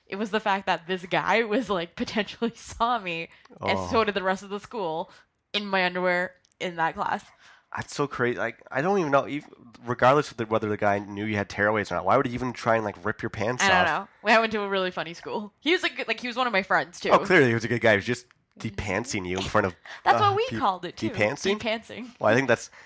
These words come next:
Speaker 2: I think literally tearaway pants are pants you tear away, and de-pantsing is when you take pants off
Speaker 1: Yeah.
Speaker 2: somebody.
Speaker 1: <laughs> Your turn.
Speaker 2: Crazy. Ooh, it's my turn. Although I realized I did two in a row 'cause I did the walk-up music,
Speaker 1: Mm-hmm.
Speaker 2: and then I did the question after the rap. So do you wanna go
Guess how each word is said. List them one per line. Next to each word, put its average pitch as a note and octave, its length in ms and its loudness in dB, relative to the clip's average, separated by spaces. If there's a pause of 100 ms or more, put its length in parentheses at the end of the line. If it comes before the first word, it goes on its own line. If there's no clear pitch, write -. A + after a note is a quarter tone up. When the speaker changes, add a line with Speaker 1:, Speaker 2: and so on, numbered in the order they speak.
(300)
Speaker 2:
I A2+ 100 -2
think D3 260 2
literally A#2+ 420 2
tearaway G#2+ 440 4
pants G#2 360 -2
are F#2 220 -10
pants F#2 260 -4
you G#2+ 80 -10
tear G#2+ 180 2
away, F#2+ 220 2
and G2+ 120 -4
de-pantsing G2 480 -4
is F2+ 80 -12
when F2 120 -10
you F2+ 100 -12 (120)
take - 200 -10
pants F2+ 280 -8
off D4 80 -4
Speaker 1:
Yeah. - 60 -8
Speaker 2:
somebody. F2 420 -10 (100)
Speaker 1:
<laughs> - 720 -2 (880)
Your C4 140 -4
turn. A3 180 -12
Speaker 2:
Crazy. B2 580 -4 (220)
Ooh, B2+ 260 -4
it's - 160 -10
my G2 160 2
turn. F#2 400 -8 (300)
Although B2+ 140 4
I B2 40 8
realized C3+ 300 4
I A#2+ 80 4
did A2+ 200 -6
two - 180 -6
in A2 60 0
a G#2 60 2
row G2+ 240 2
'cause - 120 -8
I G#2 40 2
did G2+ 180 -2
the G2+ 80 -2
walk-up F#2+ 440 2
music, A#2 560 -4
Speaker 1:
Mm-hmm. A#3 120 -20 (220)
Speaker 2:
and A2 120 -6
then A2 80 4
I G#2 40 2
did G#2 140 -2
the G#2 60 -6
question G2+ 440 -2
after F#2+ 280 -2
the G2 100 -8
rap. F#2 280 0
So - 80 -14
do F#2+ 80 -18
you G2 80 -8
wanna F#2+ 160 -4
go F#2+ 100 -4